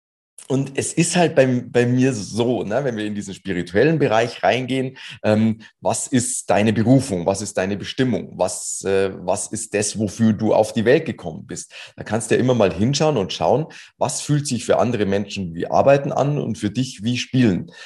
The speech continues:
Und wo vergeht die Zeit wie im Flug? Und so ist es bei mir, ne? Wenn du jetzt mit mir dieses Interview aufzeichnest und an irgendeinem Punkt beschließt du, dass das jetzt ruhig ein bisschen länger gehen kann und wir irgendwann uns hier dabei ertappen,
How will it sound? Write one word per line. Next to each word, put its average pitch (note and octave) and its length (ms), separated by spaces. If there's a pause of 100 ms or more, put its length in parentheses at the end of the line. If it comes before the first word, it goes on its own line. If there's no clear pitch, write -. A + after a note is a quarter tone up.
(120)
Und F#2+ 200
wo G#2 140
vergeht A2+ 400
die A#2 100
Zeit B2+ 360
wie A2+ 100
im G2+ 140
Flug? F2 260 (380)
Und A2 260
so G#2+ 160
ist A#2+ 180
es A#2 140
bei A#2+ 100
mir, C#3 240
ne? G#2+ 220
Wenn A2 160
du A2 80
jetzt A2 240
mit G2 160
mir G#2+ 200
dieses F#2 280
Interview C3 320
aufzeichnest B2+ 600
und G2+ 100
an F#2 140
irgendeinem C#3 360
Punkt D3 300
beschließt C3 420
du, C3+ 200 (200)
dass - 140
das G#2 100
jetzt G2 200
ruhig D#3 120
ein D3+ 80
bisschen G#2 240
länger B2 260
gehen F#2 280
kann F#2 240
und G#2 180
wir G2+ 160
irgendwann A2+ 480
uns G#2+ 200
hier A2+ 120
dabei G#2 200
ertappen, G#2+ 580